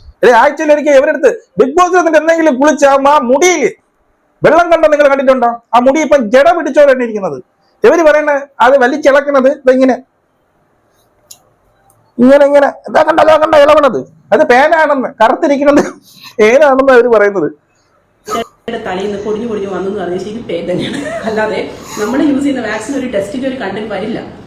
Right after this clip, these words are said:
Speaker 2: അത് ചെയ്തവർക്കറിയാം. ഇപ്പോഴും ഞാൻ എന്റെ ക്ലിനിക്കിൽ അതെ നാല്, മൂന്ന് നാല് ക്ലയൻസിന്റെ സർവീസ് എടുത്തോണ്ടിരിക്കും. ഞാൻ അവരുടെ അടുത്തൊക്കെ ചോദിച്ചു, "എന്തെങ്കിലും ഡസ്റ്റ് നിങ്ങൾക്ക്?" ഇല്ല, അവർക്കൊന്നും അങ്ങനെ ഒരു പ്രശ്നം വരില്ല, അങ്ങനെ ഒരു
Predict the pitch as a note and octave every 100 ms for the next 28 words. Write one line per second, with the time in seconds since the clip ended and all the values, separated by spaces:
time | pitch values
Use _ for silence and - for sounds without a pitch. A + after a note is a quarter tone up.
0 | - - - F#3+ - G#3+ G#3 C#4+ C#4 -
1 | - - - D4+ E4+ D#4+ C4+ B3 A#3+ A#3+
2 | G#3+ G#3+ G3 G#3 A#3 C4 B3+ C4+ A3+ A#3
3 | A#3 G3 G3+ A3+ G#3+ F#3 A#3 - F#3 G3+
4 | B3 E3+ A#3+ C#4+ B3 A#3+ A#3 A3 A#3+ G#3+
5 | G#3 A#3 C#4+ C#4+ A3 G#3+ C#4+ A3 G#3 E4+
6 | D#4+ C#4 B3 - B3+ B3+ C4+ - - -
7 | D#4+ F4+ F4+ - E4 C#4 C4 G#3 C4+ D#4+
8 | D#4+